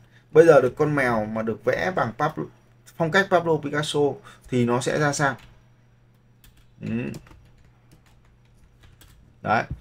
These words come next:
Đây, con mèo mà lại gì ạ? Mà lại có cái gọi là bone core, tức là cái gì ạ? Là cái khung xương. Ừ. Cái khung xương con mèo ấy.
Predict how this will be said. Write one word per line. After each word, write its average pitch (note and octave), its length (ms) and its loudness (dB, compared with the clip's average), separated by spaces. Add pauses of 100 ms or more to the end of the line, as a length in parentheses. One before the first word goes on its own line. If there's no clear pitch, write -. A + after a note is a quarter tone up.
(260)
Đây, D3+ 180 8 (540)
con F3 240 2
mèo D#3+ 280 10
mà C3 160 6
lại B2 240 4
gì B2+ 80 4
ạ? B2 120 6 (500)
Mà C3 300 6
lại C3+ 280 2
có C3+ 400 4
cái B2+ 400 4
gọi E3 180 2
là A2 380 0 (160)
bone E3+ 420 10
core, D#3+ 480 8
tức C#3+ 120 -6
là C3+ 180 0
cái A#2 140 -2
gì C#3+ 100 2
ạ? C3 160 2
Là A2 280 -2
cái A#2+ 440 -4 (220)
khung F3 220 4
xương. G3 300 10 (240)
Ừ. B2+ 240 -2 (680)
Cái A#2 140 2
khung F3+ 200 2
xương F#3 280 12
con E3+ 140 2
mèo B2+ 220 6
ấy. - 80 -2